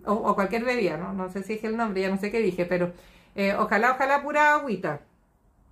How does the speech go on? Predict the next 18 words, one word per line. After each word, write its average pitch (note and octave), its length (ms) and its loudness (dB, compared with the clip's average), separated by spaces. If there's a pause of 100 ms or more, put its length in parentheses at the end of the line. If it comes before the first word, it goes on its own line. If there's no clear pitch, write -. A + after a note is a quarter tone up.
(440)
Oye, D#3 160 -2
mire E3+ 200 0
la E3+ 140 2
hora, F3 180 0
porque E3 280 -6
terrible. F#3 520 -2 (600)
Em, F3 760 2
o G3+ 60 0
sea, B3 160 8
<laughs> - 20 2
terri-, G#3+ 420 2
terrible B3 320 -2
que A#3+ 100 -4
se A#3 80 -2
me G#3+ 140 -2
va A#3 120 4
el B3 140 -4
tiempo. G3+ 520 0